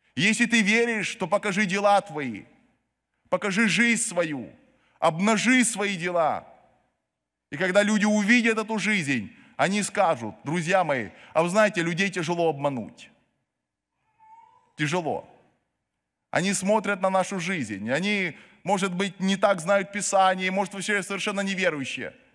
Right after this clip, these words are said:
Но если они знают, что мы говорим устами, что мы верующие, а жизнь не такова,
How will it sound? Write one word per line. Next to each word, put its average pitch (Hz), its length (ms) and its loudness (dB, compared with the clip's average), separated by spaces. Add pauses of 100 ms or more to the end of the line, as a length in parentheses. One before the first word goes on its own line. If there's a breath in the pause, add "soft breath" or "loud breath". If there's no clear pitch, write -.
(960)
Но 160 100 -4
если 185 120 -2
они 208 180 0
знают, 208 360 2
что 196 200 -4
мы 190 440 -2 (260)
говорим 185 400 0
устами, 202 460 0
что 175 160 -8
мы 160 100 -6
верующие, 120 480 -4
а - 20 -2
жизнь 190 300 -2
не 180 80 -4
такова, 180 580 0